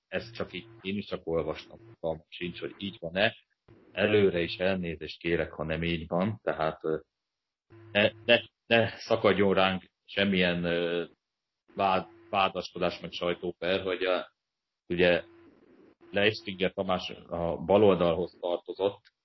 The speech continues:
és hát volt pár, volt egy kis baj a füle mögött, a,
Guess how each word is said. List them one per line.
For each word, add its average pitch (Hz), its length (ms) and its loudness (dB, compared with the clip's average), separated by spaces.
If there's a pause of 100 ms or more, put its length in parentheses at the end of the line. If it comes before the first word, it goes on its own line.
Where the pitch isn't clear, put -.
(380)
és - 80 -20
hát 85 280 -2 (440)
volt 98 280 2
pár, 85 280 6 (140)
volt 104 260 2
egy 90 100 -2
kis - 400 -8
baj 85 200 2
a 82 80 -2
füle 85 280 -6
mögött, 85 440 -2
a, 82 400 -2